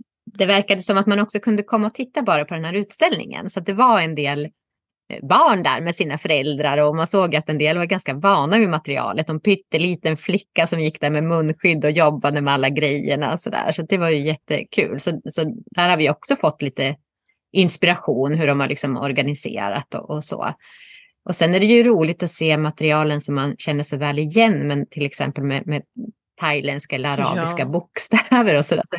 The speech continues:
Speaker 1: men just ja, så här! Så det var ju jättehäftigt. Och likaså har man gjort nu några nya material och då var det ju, och s-, vi är ju,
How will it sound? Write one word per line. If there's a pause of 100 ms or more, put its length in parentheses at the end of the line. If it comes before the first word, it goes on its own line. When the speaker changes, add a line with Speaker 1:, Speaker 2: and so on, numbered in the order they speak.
(120)
Speaker 1:
men
just
ja,
så (120)
här! (380)
Så
det
var
ju
jättehäftigt. (720)
Och
likaså
har
man
gjort
nu
några
nya (280)
material
och
då
var
det
ju,
och
s-, (680)
vi
är
ju,